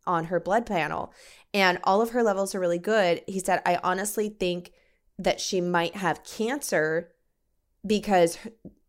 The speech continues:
her body condition and everything that's happening to her is not matching. I can see her feed. I see your other cattle. Um, I can see what's happening in her blood panels, and it doesn't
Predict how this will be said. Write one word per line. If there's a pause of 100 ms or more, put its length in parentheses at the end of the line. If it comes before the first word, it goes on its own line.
her
body
condition (140)
and (280)
everything
that's
happening
to
her (400)
is
not
matching. (200)
I
can
see
her
feed.
I
see
your
other
cattle. (460)
Um,
I
can
see
what's
happening
in
her
blood
panels,
and
it
doesn't